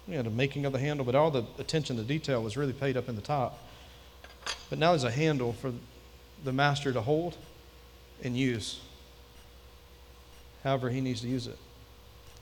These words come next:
But this knife still isn't finished.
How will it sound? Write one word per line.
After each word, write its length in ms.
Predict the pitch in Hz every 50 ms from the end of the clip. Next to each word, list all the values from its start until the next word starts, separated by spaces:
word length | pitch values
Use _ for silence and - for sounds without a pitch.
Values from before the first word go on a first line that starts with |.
| - - - - - - - - - - - - - - - - - - - - - - 170 131
But 100 | 131 131
this 160 | 143 - -
knife 200 | 147 135 123 -
still 180 | - 143 131
isn't 160 | 120 113 110 -
finished. 420 | 151 135 113 110 - - - -